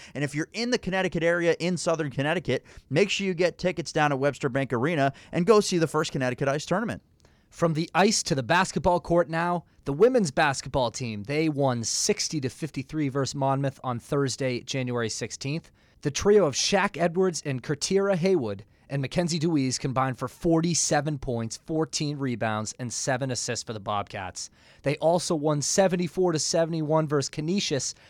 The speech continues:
Speaker 2: Saturday, January eighteenth. Haywood picked up a career-high nineteen points. Dan, is that good?
Speaker 1: That is very good.
Speaker 2: While Deweese and first-year Michaela Morris were also in double digits. The Bobcats outscored the Golden Griffins thirty-five to twenty-three in the second half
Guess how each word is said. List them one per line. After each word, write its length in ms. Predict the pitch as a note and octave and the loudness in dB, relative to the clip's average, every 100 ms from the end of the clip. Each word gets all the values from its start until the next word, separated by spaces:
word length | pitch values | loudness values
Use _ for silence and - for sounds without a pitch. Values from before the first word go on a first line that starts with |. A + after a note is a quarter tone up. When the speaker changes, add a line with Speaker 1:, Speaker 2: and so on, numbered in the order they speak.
| - | -16
Speaker 2:
Saturday, 520 | - - D#3 D3+ C3+ B2 | -4 2 2 2 0 0
January 540 | C3+ C3+ C3 B2 A#2 | -2 0 0 0 0
eighteenth. 520 | A#2+ - D3+ D3+ - - - - | -4 -4 -4 -4 -6 -20 -16 0
Haywood 400 | E3 E3 C#3 A#2 | 2 4 4 2
picked 200 | C#3+ - | -2 -2
up 120 | B2+ | -8
a 20 | |
career-high 800 | - B2+ C#3 C3+ A#2 B2 B2 A2+ - - | -8 -4 0 0 2 2 2 2 -6 -6
nineteen 480 | C#3 B2+ A2 A#2+ G#2 | -2 -2 -2 -6 -4
points. 320 | D#3+ D3+ - | -2 -2 -2
Dan, 220 | B2 A2 | -2 -2
is 80 | G#2 | -4
that 180 | G#2+ A2 | -2 2
good? 200 | F#3+ E3 | 2 2
Speaker 1:
That 240 | B2+ A2+ | -4 -4
is 100 | G2+ | -2
very 240 | A2 D#3 | 2 4
good. 260 | D3+ A2 F#2+ - | 4 2 -2 -8
Speaker 2:
While 220 | C3 D3 C#3+ | -2 0 0
Deweese 440 | C#3+ E3+ F3+ D3 | 0 0 0 0
and 160 | C3+ - | -4 -4
first-year 480 | F#3+ F3+ - E3+ | 0 0 0 0
Michaela 400 | D3+ C3 D#3 C3 | 0 -2 -2 -2
Morris 400 | B2+ E3+ F#3 - | 0 0 0 0
were 120 | C#3+ - | -4 -2
also 320 | E3+ D#3+ C3+ | -2 -2 -2
in 80 | B2 | -4
double 220 | B2 B2 | -2 -2
digits. 480 | A2+ D3+ A2 - - _ - | 0 -2 -2 -8 -12 _ -6
The 80 | D3 | 0
Bobcats 480 | D#3+ F#3+ G3 E3 - | 0 2 0 0 0
outscored 600 | F3 A#3 - - F#3 F3+ | 0 0 -2 -2 0 0
the 40 | C#3+ | 0
Golden 300 | D3 D#3 D3+ | 0 0 0
Griffins 500 | C#3+ B2 B2 G#2+ - _ _ | -2 -2 -4 -6 -10 _ _
thirty-five 640 | - F#3+ A3 A3+ G3+ E3+ D3 | 0 4 4 2 4 4 2
to 60 | |
twenty-three 540 | - D3 C3+ - C3+ A#2+ | -4 -2 -2 -2 -2 -2
in 60 | |
the 60 | A2+ | -2
second 320 | - A2 G#2+ | -2 -2 -4
half 280 | G#2+ G#2 | -4 -4